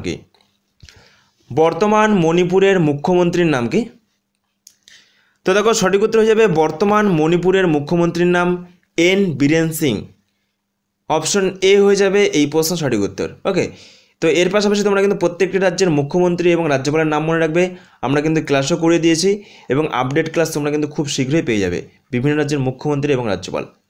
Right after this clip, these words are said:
নেক্সট দেখো, ছয় নম্বর প্রশ্ন, ইন্টারপোলের সদর দপ্তর কোথায় অবস্থিত বা হেডকোয়ার্টার? তো সঠিক উত্তর হয়ে যাবে এই প্রশ্নের যে ইন্টারপোলের সদর দপ্তর এটি ফ্রান্সে অবস্থিত। অপশন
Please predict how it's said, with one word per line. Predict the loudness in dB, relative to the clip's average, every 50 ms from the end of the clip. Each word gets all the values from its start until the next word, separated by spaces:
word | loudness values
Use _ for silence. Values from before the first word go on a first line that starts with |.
| _ _ _ _ _ _ _ _ _ _ _ -20 -20 _ _ _ _ _ _ _ -4
নেক্সট | -2 -2 0 0 0
দেখো, | 0 0 0 0
ছয় | -2 -2 0 0
নম্বর | 0 0 0 0
প্রশ্ন, | 0 0 -2 -4 -4 -6 -12 _ _ _ _ _ _ _ _ _ _ _ _ _
ইন্টারপোলের | -2 0 0 2 2 2 2 2 2 2 2 2 2 2 0 -2
সদর | 0 0 0 0 0 0
দপ্তর | -2 -2 0 0 0 0 0 0 -2
কোথায় | -2 0 0 0 2 2 0
অবস্থিত | 0 -2 -4 -8 -8 -8 -10 -10 -12 -10 _
বা | -4 -2 0
হেডকোয়ার্টার? | 0 -2 -2 -2 -4 -4 -4 -4 -6 -8 -10 -16 _ _ _ _ _ _ _ _ _ _ _ _ _ _ _ _ _ _ _ -20 _ _ _ _ _ _ _ _ _ _ _ _ _ _ _ _ _ _ _ _ _ _ _ -2
তো | 0 2 2
সঠিক | 2 2 2 2 2
উত্তর | 2 2 4
হয়ে | 4 4
যাবে | 4 4 4 4 2
এই | 2 2
প্রশ্নের | 0 0 0 0 0 -2 0 0
যে | 0 0 0 0 0 0
ইন্টারপোলের | 0 2 2 2 2 2 0 0 2 2 2 2 2
সদর | 2 0 2 2 0
দপ্তর | 0 0 2 2 2 2
এটি | 2 0 -2 -2 -4
ফ্রান্সে | -2 -2 -2 -2 -2 0 0 0 0
অবস্থিত। | 0 -2 -2 -6 -8 -8 -8 -10 -10 -12 _ _ _ _ _ _ _ _ _ _ _ _ _ _ _ _ -6
অপশন | -4 -4 -2 0 0